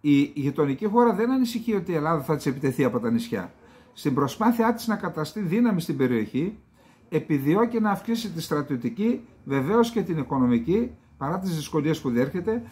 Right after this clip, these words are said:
αλλά και την γεωπολιτική της βαρύτητα. Ελληνικά στρατεύματα στα νησιά σημαίνει ότι η Ελλάδα αποκτά γεωπολιτική σημασία στον κάθετο διάδρομο Αλεξανδρούπολη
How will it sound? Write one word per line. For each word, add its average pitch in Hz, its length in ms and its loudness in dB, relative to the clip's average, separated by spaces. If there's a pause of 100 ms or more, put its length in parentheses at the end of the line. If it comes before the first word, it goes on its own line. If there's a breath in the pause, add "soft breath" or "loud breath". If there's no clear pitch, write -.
(200 loud breath)
αλλά 165 220 2
και 170 160 -2
την 170 160 0
γεωπολιτική 165 920 2
της 233 200 2
βαρύτητα. 156 880 2 (520 soft breath)
Ελληνικά 147 500 2
στρατεύματα 233 520 0
στα 175 180 -4
νησιά 123 500 -4 (200 soft breath)
σημαίνει 233 500 4
ότι 202 200 2
η 165 40 4
Ελλάδα 196 360 0
αποκτά 208 420 -4
γεωπολιτική 160 720 0
σημασία 220 480 0
στον 190 220 -4
κάθετο 220 420 0
διάδρομο 170 580 0
Αλεξανδρούπολη 185 840 0